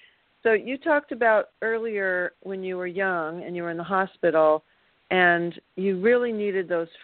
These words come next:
friends. You were desperate for friends. And when you opened your heart, everybody wanted to be your friend. So,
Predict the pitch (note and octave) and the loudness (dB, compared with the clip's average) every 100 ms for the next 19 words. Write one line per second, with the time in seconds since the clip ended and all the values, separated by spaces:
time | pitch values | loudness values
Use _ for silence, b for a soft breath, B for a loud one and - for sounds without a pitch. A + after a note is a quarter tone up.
0 | - F3 E3 D3 - - _ - - E3+ | -8 -4 -4 -6 -12 -18 _ -18 -10 -6
1 | E3 D3+ F#3 - - - E3 - - D#3 | -4 2 0 0 -8 -6 -10 -8 -4 -4
2 | E3 - - _ B B B _ F#3 F#3 | -4 -10 -16 _ B B B _ -2 0
3 | F#3 C#3 G3+ G#3+ G3+ F#3+ G3 F3+ E3+ - | 2 2 2 0 0 0 2 4 2 0
4 | E3+ E3+ E3 E3+ E3 D#3 D#3 - D3 A#2+ | -10 -8 -8 -8 -12 -12 -12 -10 -10 -10
5 | - b b b _ _ - A3 G#3 | -12 b b b _ _ 0 2 2